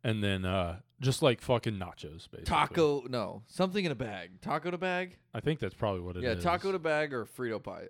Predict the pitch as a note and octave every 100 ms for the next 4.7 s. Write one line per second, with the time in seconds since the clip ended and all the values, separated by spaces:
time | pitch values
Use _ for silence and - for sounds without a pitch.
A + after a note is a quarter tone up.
0 | - A2+ - E3 C3+ C#3 A2+ G2 F#2+ G#2
1 | A2 G#2 - G2 C#2+ - - D#3 E3+ C#3
2 | G#2+ A2+ A2 G#2 _ B2+ A2+ G2 G2 G2+
3 | - G#2+ F#2+ - G2+ E2 - - G2+ G#2
4 | G#2 G#2+ - G#2 D#3+ - G2